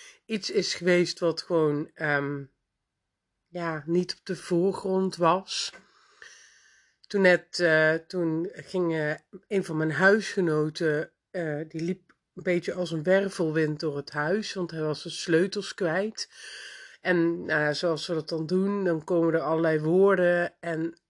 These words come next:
ik was zelf net wakker. Je hoort het ook nog aan mijn stem. Het is echt mijn ochtendstem. Ik ben echt, eh, tien minuten op. Ehm, hij had allerlei woorden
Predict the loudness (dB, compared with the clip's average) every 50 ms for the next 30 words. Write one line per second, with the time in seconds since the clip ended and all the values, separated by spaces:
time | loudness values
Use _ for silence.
0 | _ _ _ _ _ _ _ -16 -16 -14 -16 -12 -8 -8 -6 -6 0 4 4 6
1 | 6 4 2 2 0 0 0 0 2 2 2 2 4 2 4 4 4 4 4 6
2 | 6 6 6 6 4 0 -2 -2 -2 -2 -4 -6 -6 0 2 2 2 2 0 -2
3 | -2 4 6 6 6 6 4 0 -6 -6 -4 -4 -4 -4 -4 -6 -8 -6 -6 -6
4 | -8 -8 -6 -4 -4 -4 -4 -6 -10 -2 0 2 2 2 0 -4 -4 -4 -2 -2
5 | -2 -2 -4 -6 -8 -6 -2 0 0 0 0 -4 -4 -2 0 0 2 2 0 0
6 | 0 0 0 0 0 2 2 2 2 2 -2 -8 -20 _ _ _ _ -20 -20 _
7 | _ -20 -20 -18 -18 -20 -20 -20 -20 -18 -18 -18 -18 -18 -18 -6 _ 6 8 8
8 | 8 8 4 2 -2 -6 -8 -12 _ _ _ _ _ _ _ _ _ _ _ _
9 | _ _ _ -2 0 2 4 4 4 4 4 4 2 2 4 6 6 4 4 4
10 | 2 2 4 4 2 2 0 -2 -2 -6 -10 -14